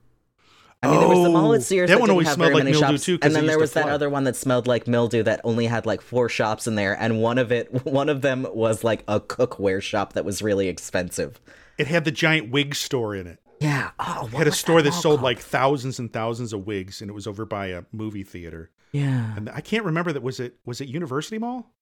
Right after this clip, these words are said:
Speaker 1: Maybe. I don't know, but it
Speaker 2: It was
Speaker 1: was, it was, it was also only, like, one or two levels, which was weird for a mall. Like, it was, like, a ground
Speaker 2: So
Speaker 1: level mall entirely. <laughs>
Speaker 2: It was ground level except for that one area that smelled like mildew where the
Speaker 1: Yeah.
Speaker 2: Radio Shack was.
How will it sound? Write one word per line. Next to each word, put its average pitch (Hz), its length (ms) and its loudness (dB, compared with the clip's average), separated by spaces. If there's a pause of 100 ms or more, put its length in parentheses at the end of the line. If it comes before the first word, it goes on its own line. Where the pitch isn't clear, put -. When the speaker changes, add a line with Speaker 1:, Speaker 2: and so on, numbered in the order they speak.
(560)
Speaker 1:
Maybe. 120 840 -2 (1000)
I 160 140 -2
don't 185 140 0
know, 175 120 4
but 143 140 2
it 143 40 0
Speaker 2:
It - 20 0
was 143 180 2
Speaker 1:
was, - 120 -10
it 165 60 4
was, 175 280 0 (100)
it 165 140 -10
was 170 120 -4
also 240 360 0
only, 170 240 0
like, 135 260 -2
one 120 260 -4
or 175 120 -6
two 143 280 -2
levels, 104 600 -4
which 113 240 -6
was 113 160 -4
weird 107 300 -2
for 104 200 -4
a 92 80 0
mall. 82 360 -6
Like, 98 180 -4
it 110 80 0
was, 120 140 0
like, 117 220 -2
a 120 120 0
ground 110 460 -2
Speaker 2:
So 110 80 -6
Speaker 1:
level 107 240 0
mall 98 320 0
entirely. 80 800 -8
<laughs> - 40 -20 (360)
Speaker 2:
It 175 100 2
was 160 200 2
ground 170 440 4
level 175 260 2
except 147 300 -2
for 160 100 0
that 151 200 2
one 160 180 0
area 170 400 2
that 120 180 -2
smelled 139 380 -2
like 131 200 -2
mildew 135 440 -2
where 117 220 -2
the 110 100 0
Speaker 1:
Yeah. 120 60 0
Speaker 2:
Radio 139 300 0
Shack 104 380 -4
was. 104 420 -8